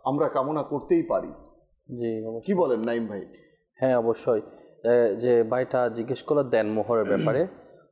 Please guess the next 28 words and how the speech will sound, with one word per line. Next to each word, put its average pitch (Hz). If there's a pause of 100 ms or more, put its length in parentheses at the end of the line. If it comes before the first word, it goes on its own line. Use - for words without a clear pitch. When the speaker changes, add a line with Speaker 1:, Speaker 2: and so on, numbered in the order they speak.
Speaker 2:
তো 110
বিয়ের 147
জন্য 170
দেনমোহর 123
এটা 135
কিন্তু 151
অপরিহার্য, 131 (500)
এটা -
লাগবেই। 127 (1040)
তো 123
এটা 175
কোনো 180
নিছক 170
কোনো 165
দায় 131
নয়, 170
বরঞ্চ 143 (440)
এটা 165 (240)
স্ত্রীর 220
পাকাপোক্ত 151
অধিকার। 160 (720)
Speaker 1:
জি। 123
Speaker 2:
একটা, 131
একজন 123
স্ত্রীর 143
জন্য 131
তার 117
স্বামীর 135